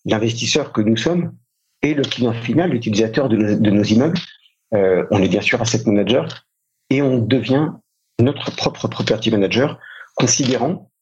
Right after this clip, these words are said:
que on souhaite intégrer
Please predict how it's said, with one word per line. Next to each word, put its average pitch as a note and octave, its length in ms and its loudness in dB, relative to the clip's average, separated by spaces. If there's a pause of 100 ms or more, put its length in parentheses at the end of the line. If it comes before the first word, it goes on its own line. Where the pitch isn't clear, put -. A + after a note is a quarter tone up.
(340)
que B2+ 340 2
on A2+ 140 0
souhaite - 320 -2 (400)
intégrer C#3 600 -2